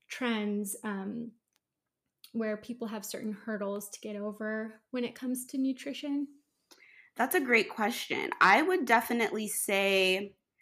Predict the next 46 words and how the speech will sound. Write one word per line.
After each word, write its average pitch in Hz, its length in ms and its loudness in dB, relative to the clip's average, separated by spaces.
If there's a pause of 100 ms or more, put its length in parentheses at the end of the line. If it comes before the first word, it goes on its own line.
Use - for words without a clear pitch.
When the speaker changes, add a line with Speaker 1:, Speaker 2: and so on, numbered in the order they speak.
(640)
Speaker 2:
I'll 226 140 8
say 285 200 4
one 233 720 4 (800)
trend, 220 640 6 (100)
and 208 180 6
then 190 280 10
I'll 196 140 4
ta-, - 240 -2
I'll 190 120 6
talk 208 220 2
about 196 220 2
the 170 80 -2
hurdle. 156 320 -4
So 226 140 2
one 226 340 6
trend 240 520 4 (160)
I 190 100 10
notice 240 360 8
is 202 120 2
a 208 60 6
lot 208 220 10
of 262 100 0
people 247 260 2
are 214 100 6
like, 190 240 8 (300)
"I 202 80 6
feel 143 240 2
like 135 240 6
I 202 100 6
know 208 280 8
what 196 140 6
I 190 60 8
need 196 300 4
to 185 100 0
do. 170 680 4
<laughs> - 500 -10
It's - 400 6
just, 196 760 8
you 190 160 4
know, 185 160 10
a 160 80 6
matter 180 240 10
of 175 120 2
doing 214 260 6
it 160 280 4
or, 165 480 6